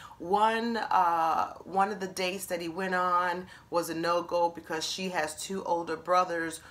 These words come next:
who are cops. So he's like, "Absolutely not." And then, uh, he went on a couple of other dates, and then he, uh,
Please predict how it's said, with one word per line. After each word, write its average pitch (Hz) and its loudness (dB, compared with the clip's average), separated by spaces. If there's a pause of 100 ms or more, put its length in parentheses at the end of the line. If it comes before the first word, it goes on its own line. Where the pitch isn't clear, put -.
(100)
who 160 -2
are 123 2
cops. - 4
So 147 -4
he's 156 -6
like, 147 -2 (180)
"Absolutely 143 0
not." 202 4 (380)
And 160 -2
then, 160 -4
uh, 143 0
he 175 -6
went 156 -4
on 143 -2
a 139 -8
couple 185 -4
of 170 0
other 226 2
dates, 202 -4 (360)
and 170 -4
then 147 -4
he, 151 -10
uh, - -2